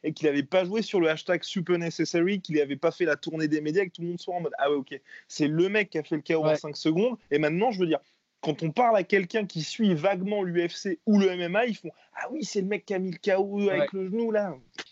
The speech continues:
Speaker 1: Voilà.
Speaker 2: Et c'est, et, et honnêtement, c'est, euh, c'est vraiment une, c'est un, une belle,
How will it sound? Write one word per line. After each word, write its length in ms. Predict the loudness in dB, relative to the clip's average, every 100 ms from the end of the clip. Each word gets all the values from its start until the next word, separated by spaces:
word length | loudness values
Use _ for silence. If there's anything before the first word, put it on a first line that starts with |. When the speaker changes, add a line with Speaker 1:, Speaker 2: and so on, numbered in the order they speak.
| -8
Speaker 1:
Voilà. 280 | -2 -2 -2 -4
Speaker 2:
Et 60 |
c'est, 140 | -4 0
et, 240 | 0 4
et 40 | 4
honnêtement, 300 | 4 0 -2
c'est, 280 | 4 4 6
euh, 240 | 6 4 0
c'est 240 | -2 0
vraiment 380 | 2 2 2 2
une, 300 | 2 0 -2 _ -20 -20 _ _ _
c'est 340 | -12 -6 2 2
un, 540 | 4 4 6 4 4
une 240 | 4 4 4
belle, 420 | 4 2 0